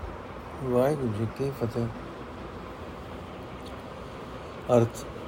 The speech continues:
ਜਿਵੇਂ ਕਿਸੇ ਬਾਂਦਰ ਦੇ ਹੱਥ ਭੁੱਜੇ ਛੋਲਿਆਂ ਦੀ ਮੁੱਠ ਆਈ, ਪਰ ਲੋਭੀ ਬਾਂਦਰ ਨੇ ਕੁੱਜੀ ਵਿੱਚ ਹੱਥ ਫਸਿਆ ਵੇਖ ਕੇ ਵੀ ਛੋਲਿਆਂ ਦੀ ਮੁੱਠ ਨਾ ਛੱਡੀ ਤੇ ਕਾਬੂ ਆ ਗਿਆ। ਇਸੇ ਤਰ੍ਹਾਂ ਲੋਭ ਦੇ ਵੱਸ ਹੋ ਕੇ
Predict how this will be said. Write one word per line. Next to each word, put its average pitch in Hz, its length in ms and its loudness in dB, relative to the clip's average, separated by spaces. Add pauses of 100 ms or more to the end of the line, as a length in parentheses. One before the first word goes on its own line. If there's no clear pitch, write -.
(640)
ਜਿਵੇਂ 170 280 12
ਕਿਸੇ 180 320 12
ਬਾਂਦਰ 143 400 12
ਦੇ 170 160 12
ਹੱਥ 143 260 12
ਭੁੱਜੇ 123 480 10
ਛੋਲਿਆਂ 151 480 10
ਦੀ 151 140 8
ਮੁੱਠ 160 320 8
ਆਈ, 135 380 10 (640)
ਪਰ 127 80 10
ਲੋਭੀ 165 320 12
ਬਾਂਦਰ 143 380 12
ਨੇ 156 280 8 (100)
ਕੁੱਜੀ 143 300 12
ਵਿੱਚ 151 200 10 (220)
ਹੱਥ 127 80 12 (180)
ਫਸਿਆ 135 300 12
ਵੇਖ 127 240 10 (100)
ਕੇ 143 100 6
ਵੀ 123 280 8 (640)
ਛੋਲਿਆਂ 139 340 12
ਦੀ 131 120 10
ਮੁੱਠ 127 220 8 (100)
ਨਾ 127 140 10
ਛੱਡੀ 110 420 6 (600)
ਤੇ 135 80 8
ਕਾਬੂ 127 420 12
ਆ 113 120 10
ਗਿਆ। 113 260 10 (580)
ਇਸੇ 151 220 12
ਤਰ੍ਹਾਂ 160 240 12
ਲੋਭ 175 340 12
ਦੇ 160 120 12
ਵੱਸ 143 320 12
ਹੋ 127 140 12
ਕੇ 147 280 6